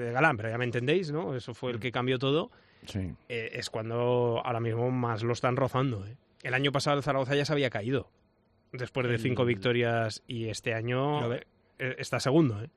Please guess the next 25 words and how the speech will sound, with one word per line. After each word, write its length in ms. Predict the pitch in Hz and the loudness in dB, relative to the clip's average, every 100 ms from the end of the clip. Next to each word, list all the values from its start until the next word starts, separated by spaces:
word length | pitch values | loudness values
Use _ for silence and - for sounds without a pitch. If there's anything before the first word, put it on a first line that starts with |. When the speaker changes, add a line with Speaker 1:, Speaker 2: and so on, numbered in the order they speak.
| _ _ 120 | _ _ -6
Speaker 3:
Lo 120 | 120 | -4
veríamos 260 | 117 123 | -2 0
de 40 | 139 | 2
otra 160 | 139 | 2
forma, 180 | 123 135 | 2 2
yo 100 | 135 | 2
creo, 160 | 127 135 | 2 2
que 60 | 131 | 2
en 60 | |
el 80 | 113 | 2
partido 360 | 107 101 120 117 | 0 0 0 2
pendiente 360 | 113 110 120 | 2 2 0
que 60 | 110 | -2
tiene 180 | 107 104 | -2 -2
el 40 | |
Huesca 260 | 101 104 117 | -2 -4 -4
con 120 | 113 | -4
el 180 | 101 92 | -4 -4
Dense. 340 | 95 92 92 - - | -6 -8 -10 -18 -10
No 180 | 107 107 | -4 0
sé 80 | 117 | 2
qué 60 | |
hubiera 160 | 113 110 | 4 4
pasado, 300 | 101 - 95 | 2 0 -2
¿eh? 180 | 107 | -4